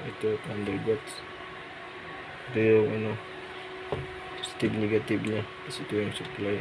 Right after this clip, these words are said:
Jumper lang. Jumper lang dito. Ito. Supply niya. Ito yung supply niya. Ito.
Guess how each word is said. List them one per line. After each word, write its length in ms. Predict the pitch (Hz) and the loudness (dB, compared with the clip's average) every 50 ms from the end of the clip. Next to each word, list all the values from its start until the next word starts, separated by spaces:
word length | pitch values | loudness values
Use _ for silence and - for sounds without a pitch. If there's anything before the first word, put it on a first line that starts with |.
| - 113 107 | -2 -4 -4
Jumper 460 | - 95 101 101 98 92 - 104 98 104 | -2 0 0 0 0 0 0 0 2 2
lang. 200 | 101 104 104 104 101 - - - - - - - - - - - - - - - - - - - - - - - | 2 2 2 0 -2 -4 -6 -8 -10 -10 -10 -10 -10 -10 -10 -10 -12 -12 -12 -12 -12 -12 -12 -10 -10 -10 -8 -4
Jumper 480 | 113 110 107 107 107 107 - 120 113 110 | -2 0 0 0 0 2 4 4 6 6
lang 200 | 113 113 110 110 110 | 6 4 4 4 4
dito. 400 | 113 113 110 - - - 101 98 - - - - - - - - - - - - - - - - - - - - - - - - - - - - - - - - - - - - - - - - | 2 2 0 -2 -2 0 2 2 2 0 -6 -10 -12 -12 -12 -12 -12 -12 -12 -12 -12 -12 -12 -12 -12 -12 -12 -12 -12 -12 -12 -12 -12 -10 -10 -10 -10 -12 -12 -12 -12 -12 -12 -12 -12 -10 -6 -4
Ito. 120 | - 110 - - - - - - - - - - - - - - - - - - - - - - - - - - - - - - - - - - - - - - - - - - - - - - | -2 -2 -2 -4 -6 -10 -12 -12 -12 -12 -12 -12 -12 -10 -10 -10 -12 -12 -12 -10 -10 -10 -10 -10 -10 -10 -10 -10 -12 -12 -12 -12 -10 -10 -10 -10 -10 -10 -10 -10 -12 -12 -12 -12 -12 -12 -10 -6
Supply 460 | - - 104 - - - 107 110 104 110 | -4 -2 -2 -2 -4 -2 0 2 4 4
niya. 240 | 107 104 104 98 - 127 - - - - - - - - - - - - - - - - | 4 4 4 2 0 -2 -4 -8 -10 -10 -12 -12 -12 -12 -12 -12 -12 -12 -12 -12 -12 -6
Ito 80 | - - 117 | 2 4 6
yung 160 | 117 113 - | 6 6 6
supply 340 | 110 107 - - 117 117 113 113 | 4 4 6 6 8 10 10 10
niya. 200 | 113 113 110 110 113 - - - - - - - - - - - - - - - - - - - - - - - - - - - - - - - - - - - | 8 6 6 4 2 -2 -8 -12 -12 -12 -12 -12 -14 -12 -12 -12 -12 -12 -12 -12 -12 -12 -12 -12 -10 -10 -10 -10 -10 -12 -10 -10 -10 -10 -10 -12 -12 -12 -6 -2
Ito. 100 | - 101 | -2 -2